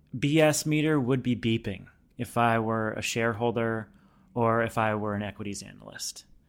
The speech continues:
Um, w-, I guess I don't really see how this makes the case that Tesla should be taking on Solar City's debt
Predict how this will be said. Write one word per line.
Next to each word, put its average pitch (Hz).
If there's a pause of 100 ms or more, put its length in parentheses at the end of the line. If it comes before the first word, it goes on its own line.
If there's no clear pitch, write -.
(480)
Um, 107 (1200)
w-, 143 (180)
I 160
guess 185 (140)
I 170
don't 240
really 185
see 180
how 170
this 151 (220)
makes 160
the 139
case 160
that 131
Tesla 139
should 120
be 117
taking 127
on 117 (200)
Solar 127
City's 113
debt 117